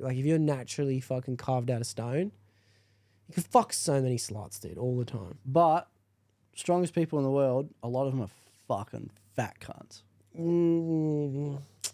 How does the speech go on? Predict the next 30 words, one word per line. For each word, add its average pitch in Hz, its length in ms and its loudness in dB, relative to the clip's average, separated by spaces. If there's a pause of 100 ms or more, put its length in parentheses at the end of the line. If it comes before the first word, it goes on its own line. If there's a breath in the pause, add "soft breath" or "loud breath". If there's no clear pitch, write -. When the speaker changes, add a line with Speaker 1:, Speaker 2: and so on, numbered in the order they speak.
(760 soft breath)
Speaker 1:
yeah, 165 460 4 (100)
yeah, 151 140 4
yeah, 156 120 4
yeah, 147 140 4
Speaker 2:
Big 143 160 6
Speaker 1:
yeah. 139 200 0 (220)
Speaker 2:
fat 135 280 -2
oafs. 95 440 -8 (380 loud breath)
Speaker 1:
Well, 220 160 8
I 233 100 8
would 226 160 6
assume 247 340 4
the 220 60 6
question 190 420 2
would 170 160 2
rather 156 340 6
ha-, 151 160 0
it 131 40 -4 (180)
would, 151 320 0
it 160 80 6
would 156 160 4
give 165 160 2
you 165 80 4
the 147 80 4
body 120 400 2
with 120 160 -4
the - 80 -10
strength. - 540 -10
Speaker 2:
All 127 80 -4
right. 107 200 -4